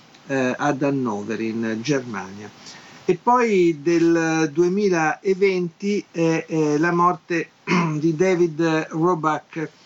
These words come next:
Questo un, eh, musicista che <clears throat> mi piace ricordare per la carriera in un gruppo che non ha avuto abbastanza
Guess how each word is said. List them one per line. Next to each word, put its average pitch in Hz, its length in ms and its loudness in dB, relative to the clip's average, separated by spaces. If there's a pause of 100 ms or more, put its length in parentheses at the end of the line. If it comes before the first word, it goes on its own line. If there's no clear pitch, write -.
(280)
Questo 190 680 0
un, 190 260 -2
eh, 180 260 2
musicista 170 800 -2
che 156 640 0 (160)
<clears throat> 156 260 0
mi 151 140 2
piace 185 340 0
ricordare 165 720 0 (440)
per 151 460 2
la 160 140 0
carriera 147 640 0
in 151 180 -4
un 160 200 0
gruppo 147 600 0 (760)
che 202 80 2
non 220 140 2
ha 220 60 4
avuto 160 580 -2
abbastanza 147 840 -4